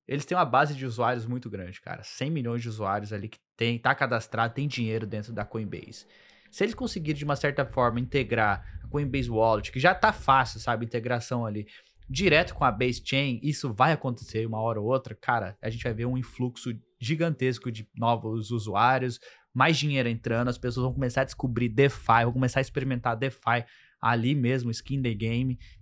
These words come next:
Cara, eu acho que tá só o começo, sabe? Só a pontinha do iceberg. Eu, eu acredito muito que a Base vai tá entre os,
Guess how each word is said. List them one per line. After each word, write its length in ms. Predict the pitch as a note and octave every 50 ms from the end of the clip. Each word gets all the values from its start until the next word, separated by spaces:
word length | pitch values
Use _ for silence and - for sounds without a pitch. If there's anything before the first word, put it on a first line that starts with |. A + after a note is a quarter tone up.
| - - _ _ -
Cara, 220 | - D#3 C#3 A#2
eu 120 | A#2+ A#2+
acho 220 | A#2+ B2 C#3 - -
que 180 | - D3 C#3+
tá 200 | C#3 - - C#3
só 140 | C3+ - D3+
o 40 | C#3+
começo, 440 | - - F3+ E3 C3+ A2 G#2+ - -
sabe? 240 | - A2 A2 A2+ G#2
Só 140 | - -
a 40 | A#2+
pontinha 300 | A2+ - C#3 B2+ - B2
do 60 | A#2+
iceberg. 460 | B2+ B2+ B2 - C3 A#2 G#2 G2+ G#2 G#2+
Eu, 180 | A#2+ C3+ C3+ -
eu 100 | - D3+
acredito 440 | F3+ F3+ - F#3 D#3+ D#3 D#3+ - G#3+
muito 340 | F3+ D3+ C3+ D3+ E3 F3+ E3
que 100 | - D#3
a 60 | C3
Base 220 | A#2 B2+ C#3 C3+
vai 140 | C3 C3+ B2+
tá 140 | - B2+ B2
entre 220 | C3 B2+ - C3
os, 240 | C3+ B2 - - -